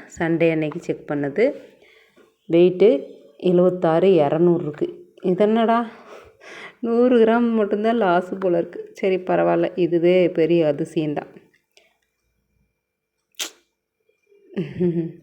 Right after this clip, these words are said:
பாய். இனி ஞாயிற்றுக்கிழமை வேலையை பார்க்க போயிட்டேன்.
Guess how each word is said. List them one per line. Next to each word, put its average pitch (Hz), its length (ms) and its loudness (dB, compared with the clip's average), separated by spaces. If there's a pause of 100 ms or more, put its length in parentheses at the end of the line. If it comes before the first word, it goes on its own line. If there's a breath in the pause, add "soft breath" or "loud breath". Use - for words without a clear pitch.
(140)
பாய். 160 500 -4
இனி 180 260 0
ஞாயிற்றுக்கிழமை 156 580 -2
வேலையை 147 220 0
பார்க்க 147 260 -6
போயிட்டேன். 147 520 -6